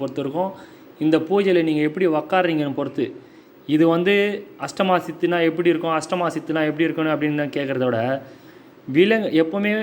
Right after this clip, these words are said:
உங்க கூட வந்து நாய் வந்து உங்களுக்கு டிராவல் ஆகினே இருக்கும். எந்த தெருவுல நீங்க போனாலும் உங்களுக்குள்ள ஒரு நாய் வந்து உங்களுக்கு, உங்களுக்கு துணையா வந்துனே இருக்கும். இதுதான் அஷ்டமா சித்துல இருக்கிறது. பயங்கர பவர்ஃபுல்லான ஒரு விஷயம். மந்திரங்கள் வந்து இதோ பாருங்க, கீழே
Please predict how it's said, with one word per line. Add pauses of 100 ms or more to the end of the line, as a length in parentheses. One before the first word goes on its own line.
(140)
உங்க (120)
கூட (100)
வந்து (220)
நாய்
வந்து
உங்களுக்கு
டிராவல்
ஆகினே
இருக்கும். (1300)
எந்த (540)
தெருவுல
நீங்க
போனாலும் (520)
உங்களுக்குள்ள
ஒரு
நாய்
வந்து
உங்களுக்கு,
உங்களுக்கு
துணையா
வந்துனே
இருக்கும். (500)
இதுதான்
அஷ்டமா
சித்துல
இருக்கிறது. (720)
பயங்கர
பவர்ஃபுல்லான
ஒரு
விஷயம். (560)
மந்திரங்கள்
வந்து (100)
இதோ
பாருங்க,
கீழே